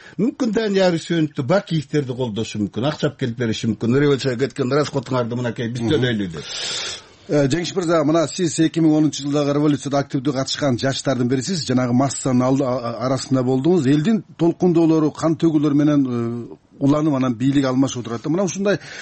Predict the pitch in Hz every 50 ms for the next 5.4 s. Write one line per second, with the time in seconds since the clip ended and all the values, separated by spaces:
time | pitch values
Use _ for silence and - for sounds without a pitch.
0 | - - - _ - 160 180 190 - - 196 190 143 - 190 180 160 175 190 170
1 | - - - 180 175 175 156 185 185 170 151 175 175 - - - 180 185 185 180
2 | 165 170 180 165 - - - 165 - _ - 190 147 120 - - 175 170 156 170
3 | 165 143 165 170 160 175 170 151 - - 170 165 156 139 - - 175 165 151 143
4 | 143 156 - - 160 170 175 151 - - 170 156 170 175 170 160 151 - - -
5 | - - - 156 139 165 175